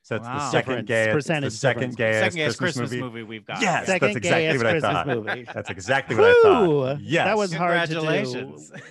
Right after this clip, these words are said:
Speaker 1: <laughs> I'm so, I, like, I, I,
Speaker 3: You
Speaker 1: I,
Speaker 3: did
Speaker 1: I
Speaker 3: it.
Speaker 1: earnestly was like, "I feel like this movie will score high."
Speaker 2: <laughs>
Speaker 3: I think it did pretty well.
Speaker 1: Yeah.
Speaker 2: Yeah.
Speaker 3: I think, I think you were helping. You got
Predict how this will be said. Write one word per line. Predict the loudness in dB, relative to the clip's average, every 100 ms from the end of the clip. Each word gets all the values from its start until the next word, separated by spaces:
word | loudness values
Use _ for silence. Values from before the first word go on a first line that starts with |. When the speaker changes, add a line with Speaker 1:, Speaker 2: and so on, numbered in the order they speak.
| -20 -20 -20
Speaker 1:
<laughs> | -20 -20 -20 -20 -8
I'm | -6 -4 -6 -14 -18
so, | -20 -12 -4 -2 -2 -8
I, | -18 -14
like, | -12 -12 _ _ -14 -4
I, | -2 -2
I, | -4
Speaker 3:
You | -2
Speaker 1:
I, | -4
Speaker 3:
did | -2
Speaker 1:
I | 0
Speaker 3:
it. | 2
Speaker 1:
earnestly | 0 -2 -4 -4
was | -2
like, | -2 -4
"I | -6 -16 _
feel | -14 -8
like | -8 -8
this | -12 -8
movie | -8 -6 -8
will | -8 -12
score | -12 -8 -8
high." | -6 -4 -2 -4 -6 _ -18 -14 -10
Speaker 2:
<laughs> | -10 -10 -14 -12 -16 -16 -16 -18 -20 -20 _ -20 _ -18 -18 -18 -20 -20 -20 _ _ _ _ _ _
Speaker 3:
I | -6
think | -6 -4
it |
did | -6
pretty | -6 -6
well. | -4 -4 -4 -6
Speaker 1:
Yeah. | -2
Speaker 2:
Yeah. | 2 2 2 -2 -10 _ _ -8
Speaker 3:
I |
think, | -6 -8 -8
I | -4
think | -4 -2
you | -2
were |
helping. | -2 -2 -4
You | -6
got | -4 -6